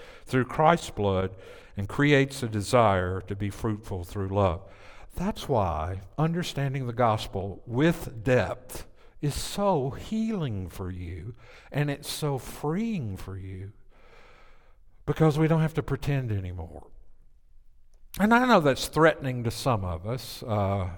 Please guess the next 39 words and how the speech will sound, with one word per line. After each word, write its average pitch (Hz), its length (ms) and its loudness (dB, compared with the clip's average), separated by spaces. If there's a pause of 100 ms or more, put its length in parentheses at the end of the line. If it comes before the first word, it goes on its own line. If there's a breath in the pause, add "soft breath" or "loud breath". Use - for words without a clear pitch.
(580 soft breath)
it 196 120 6
was 143 160 4
really 139 420 8
threatening 123 540 2
to 110 80 -4
me 127 220 2
when 104 180 2
I 117 100 6
first 113 320 0
began 104 300 -2
to 92 80 -4
look 110 260 -4
at 98 80 -8
this - 140 -12
stuff. - 580 -10 (880 loud breath)
And 104 160 2
I 110 140 6
thought, 104 480 2
"Well, 117 400 8
that's 113 260 4
just - 320 -6 (220)
morbid 113 600 2
introspection. - 920 -2 (1200 soft breath)
You 101 140 -4
know, 98 100 0
you 113 200 0
don't 117 180 2
need 107 160 -2
to 107 40 -6
get 104 200 -4
caught 101 260 0
up 98 140 -2
in 98 100 -2
all 92 260 -4
of 90 100 -4
that." 95 420 -6 (720 soft breath)
And, 104 460 0
uh, 95 320 2 (180)
well, 131 720 4